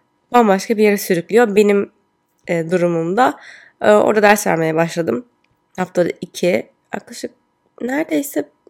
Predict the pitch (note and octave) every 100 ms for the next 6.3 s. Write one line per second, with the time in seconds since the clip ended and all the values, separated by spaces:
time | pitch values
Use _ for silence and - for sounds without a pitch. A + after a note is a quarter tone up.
0 | _ _ - E4+ E4 D4+ C#4+ C#4+ C4 F#3+
1 | F#3 F#3+ _ _ _ _ _ _ _ _
2 | - - - - A3 - C4 A#3+ A#3 A#3
3 | A3+ G#3+ F3 D#3 D#3+ E3 D#3+ F3 F#4 -
4 | - - - - _ - A#3 A#3 A#3 A#3
5 | A#3 - _ - B3 B3 B3 A#3+ - B3
6 | B3 D4 F#4